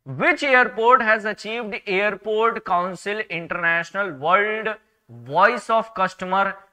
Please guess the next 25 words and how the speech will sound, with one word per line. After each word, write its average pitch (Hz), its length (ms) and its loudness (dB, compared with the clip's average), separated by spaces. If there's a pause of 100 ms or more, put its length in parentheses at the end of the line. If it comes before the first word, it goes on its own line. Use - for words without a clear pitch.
(320)
Recognition? 180 720 -2 (340)
तो 190 60 -4 (140)
किसको 262 400 2
एक 247 240 2
तरी-, 254 260 4 (100)
तरीके 247 300 2
का 254 120 6
अवार्ड 208 420 8
है? 135 140 -14 (140)
Which 202 160 -6
airport 220 500 0
has 196 160 -4
got 190 260 2
the 196 140 6
award 185 340 4
for 185 160 -4
the 175 100 -2 (120)
World 190 360 0
Voice 165 380 -2
of 165 180 -10
Customer 180 360 -2 (400)
during 208 260 0
the 208 140 -2
covid 214 340 0
nineteen 202 500 -2